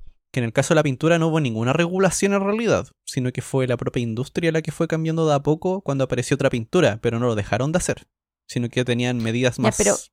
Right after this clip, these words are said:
Speaker 1: seguras. Seguía siendo peligroso.
Speaker 2: Pero ¿cómo, cómo quitas los refrigeradores?
Speaker 1: <laughs> Bueno, no, no se puede.
Speaker 2: Es que ese es el tema, que al final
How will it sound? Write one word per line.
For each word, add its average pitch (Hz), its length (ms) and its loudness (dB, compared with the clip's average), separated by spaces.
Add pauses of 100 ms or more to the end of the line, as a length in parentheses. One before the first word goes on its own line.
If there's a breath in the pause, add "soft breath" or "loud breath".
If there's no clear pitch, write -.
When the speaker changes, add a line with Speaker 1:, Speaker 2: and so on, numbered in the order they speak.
(220)
Speaker 1:
seguras. - 680 -4 (240)
Seguía 123 220 2
siendo 143 220 0
peligroso. 139 420 0
Speaker 2:
Pero 220 120 2
¿cómo, 320 320 0 (400)
cómo 277 240 0
quitas 311 300 0
los 294 160 2
refrigeradores? 185 960 -2 (480)
Speaker 1:
<laughs> 220 600 2
Bueno, 143 320 0
no, 175 220 -4
no 139 140 -6
se 143 120 -4
puede. - 340 -6 (420)
Speaker 2:
Es 226 200 -2
que 254 180 2
ese 277 260 4
es 277 60 4
el 277 80 0
tema, 226 400 2
que 190 80 0
al 190 100 2
final 208 500 0